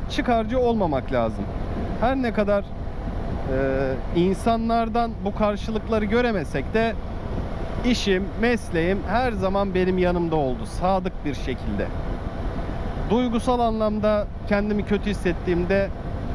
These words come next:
işime daldım ve o depresyondan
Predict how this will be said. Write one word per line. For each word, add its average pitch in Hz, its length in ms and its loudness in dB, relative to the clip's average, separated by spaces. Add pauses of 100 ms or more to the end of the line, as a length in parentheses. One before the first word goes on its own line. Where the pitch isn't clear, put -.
(260)
işime 214 400 4
daldım 175 380 2 (200)
ve 190 220 4 (400)
o 185 220 2 (140)
depresyondan 175 800 0